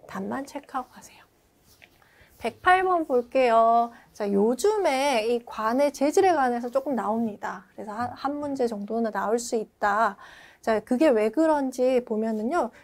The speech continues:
요즘 이제 노후관이 많다 보니까 어떻게 돼요? 관에, 관이 노후돼서 관이 부식되고 녹물 나오고 그런 사고들이 신문이나 아니면 인터넷에 많이 나오게 되죠. 티비에서. 그래서 지금 재질에 관해서 나와요.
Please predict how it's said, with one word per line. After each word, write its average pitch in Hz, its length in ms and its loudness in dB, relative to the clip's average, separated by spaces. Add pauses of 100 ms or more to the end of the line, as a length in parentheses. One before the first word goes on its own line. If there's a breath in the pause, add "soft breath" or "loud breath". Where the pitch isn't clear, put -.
(120 loud breath)
요즘 226 500 -2
이제 190 200 -8
노후관이 269 720 2
많다 196 380 -4
보니까 214 340 -4
어떻게 - 300 -12
돼요? 185 300 -10 (140)
관에, 202 560 -6 (200)
관이 214 340 -4
노후돼서 214 580 -2
관이 202 300 -10
부식되고 294 800 0 (220 loud breath)
녹물 349 540 2
나오고 208 440 2
그런 220 440 0 (340 loud breath)
사고들이 233 1040 0
신문이나 262 640 -4
아니면 214 360 -6
인터넷에 233 460 -4
많이 202 240 -4
나오게 202 320 -6
되죠. 180 240 -16
티비에서. 202 540 -6 (360 loud breath)
그래서 320 440 2
지금 233 300 -2
재질에 220 360 -4
관해서 208 380 -8
나와요. 190 720 -2